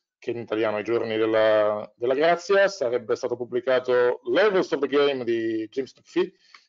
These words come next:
di McPhee, che è uno dei libri più belli, secondo me, sul tennis mai scritti, eh, che è uscito in un volume insieme ad un'altra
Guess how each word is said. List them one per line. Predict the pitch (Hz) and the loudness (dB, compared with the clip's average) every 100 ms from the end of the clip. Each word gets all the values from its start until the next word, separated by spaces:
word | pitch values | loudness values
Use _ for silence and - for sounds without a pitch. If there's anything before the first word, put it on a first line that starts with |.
| _ | _
di | 127 127 120 117 | -4 -2 0 0
McPhee, | 123 - 185 | -4 -2 0
che | 160 | 2
è | |
uno | 123 | 2
dei | 117 | 2
libri | 131 117 | 0 -2
più | 131 | 0
belli, | 131 120 113 | 2 4 2
secondo | 113 110 | 0 -4
me, | 117 113 | -4 -4
sul | 113 | -6
tennis | 110 120 113 104 | -2 -2 -2 -8
mai | 113 117 113 110 110 | -4 0 0 0 -2
scritti, | - 175 202 - 240 254 - _ _ _ _ _ _ _ _ _ | 0 -2 -2 -2 -2 -2 -10 _ _ _ _ _ _ _ _ _
eh, | 151 131 120 113 | 0 2 2 0
che | _ 139 | _ 0
è | |
uscito | 131 120 - 143 | 0 0 -2 -2
in | 139 | 0
un | 131 120 | -2 -2
volume | 123 131 127 123 123 120 - - _ _ _ | -2 -2 0 2 4 2 -2 -10 _ _ _
insieme | 139 127 - 151 135 | -8 -8 -2 0 2
ad | |
un'altra | 123 139 127 120 _ 123 123 120 117 113 113 | 2 2 2 -2 _ -2 2 4 4 4 4